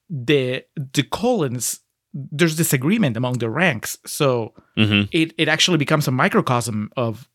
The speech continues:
Speaker 1: America. <laughs>
Speaker 2: Yeah, these vampires, though, are a bit more sensible, I feel.
Speaker 1: It helps that they're not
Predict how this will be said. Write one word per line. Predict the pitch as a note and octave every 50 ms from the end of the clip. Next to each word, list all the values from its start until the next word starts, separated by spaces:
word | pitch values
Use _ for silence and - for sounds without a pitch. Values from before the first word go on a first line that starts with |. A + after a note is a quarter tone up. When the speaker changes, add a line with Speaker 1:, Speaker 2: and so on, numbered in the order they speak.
| _ _ _ _ _ _ _ _ _
Speaker 1:
America. | - C3 F3+ A#3 A3+ D3 - - - - - - -
<laughs> | - -
Speaker 2:
Yeah, | A2+ A2+
these | A2+ B2+ C#3 B2+
vampires, | A2 A#2+ A2+ A2+ G2+ G#2+ G#2+ G#2 G2+ G2+ G2 F2+
though, | G#2+ G#2 F#2+
are | F#2+ F#2+
a | F#2
bit | E2 G#2 G#2 D#2+
more | G#2 F#2+ F#2 E2+
sensible, | - - F#2+ F2+ F2 - F#2 D#2+ E2+ E2
I | E2+ E2+
feel. | - - E2+ E2+ F2 F2+ F2+ - - - - _ _ _ _ _
Speaker 1:
It | - F#3 -
helps | - - G#3 G#3 G#3 F#3+ - -
that | D3 B2+
they're | D#3 D3 C#3+
not | C3 C3+ B2+ B2+ B2+ B2 - _ -